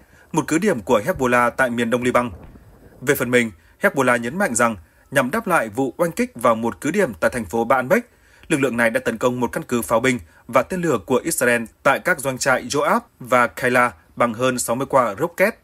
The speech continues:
Katyusha. Lực lượng phòng vệ Israel I D F gần đây mở chiến dịch tấn công ngày càng sâu vào lãnh thổ Liban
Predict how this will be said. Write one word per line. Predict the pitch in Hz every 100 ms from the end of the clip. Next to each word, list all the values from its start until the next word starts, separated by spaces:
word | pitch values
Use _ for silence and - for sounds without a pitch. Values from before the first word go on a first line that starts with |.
| -
Katyusha. | 147 - 131 120 127 123 - _ _ _ _ _ _ -
Lực | 170
lượng | 143 139
phòng | 123 131 113
vệ | 127 123
Israel | 123 131 123 123
I | 131
D |
F | 127 175 226 - - -
gần | 123 117
đây | 127 120
mở | 127
chiến | 110 120
dịch | 170 -
tấn | 117
công | 110 135 127
ngày | 127
càng | 117 113
sâu | - 127
vào | 117 113
lãnh | 110 -
thổ | -
Liban | 117 117 123